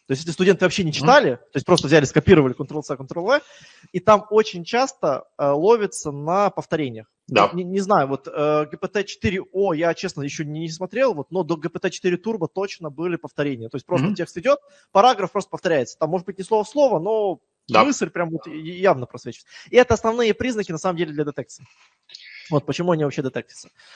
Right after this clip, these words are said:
Speaker 1: Э, я думаю, что вот со временем эти проблемы будут уменьшаться, уменьшаться, но они выйдут все равно на какой-то плато, мне кажется. То есть, э, вот правильно сказали, там, год назад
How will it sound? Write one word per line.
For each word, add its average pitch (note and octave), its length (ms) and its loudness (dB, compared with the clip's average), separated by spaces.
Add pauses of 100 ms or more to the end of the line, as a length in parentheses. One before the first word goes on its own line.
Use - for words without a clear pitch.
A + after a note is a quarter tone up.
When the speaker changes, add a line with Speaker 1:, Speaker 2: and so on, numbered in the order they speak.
(540)
Speaker 1:
Э, E3 420 2 (720)
я F#3+ 220 8
думаю, A3 440 4
что G3 200 -6
вот F#3 120 -4 (960)
со - 220 6
временем F3+ 640 2 (320)
эти F3+ 180 -6
проблемы F#3+ 420 -2
будут E3+ 200 -4
уменьшаться, E3+ 480 -6
уменьшаться, E3 680 -4 (340)
но G#3 1000 2
они E3 180 0
выйдут F3 260 -2
все F3+ 100 -8
равно F3+ 120 -4
на E3+ 60 -4
какой-то D#3 200 -8
плато, C#3 320 -6
мне A2+ 160 -18
кажется. A#2 500 -16
То C#3 180 -2
есть, C3+ 400 -8
э, C#3 320 -4
вот C3+ 200 -10
правильно D#3+ 220 0
сказали, C#3 240 -4
там, A#2+ 180 -18
год E3+ 280 -4
назад D#3+ 420 -2